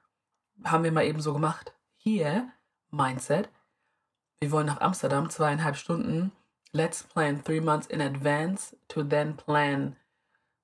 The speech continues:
two weeks before how we can actually do it, and then one week before to re-plan and maybe not even go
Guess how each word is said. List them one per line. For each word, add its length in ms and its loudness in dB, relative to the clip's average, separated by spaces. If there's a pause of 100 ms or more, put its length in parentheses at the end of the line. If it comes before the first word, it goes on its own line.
(100)
two 280 -2
weeks 220 0
before 800 2 (220)
how 180 6
we 160 2
can 340 -6
actually 440 -2
do 280 0
it, 140 2
and 220 0
then 240 0
one 200 2
week 220 -2
before 500 2
to 240 -4
re-plan 1400 -2
and 320 -6 (800)
maybe 220 0
not 180 0
even 240 -2
go 320 0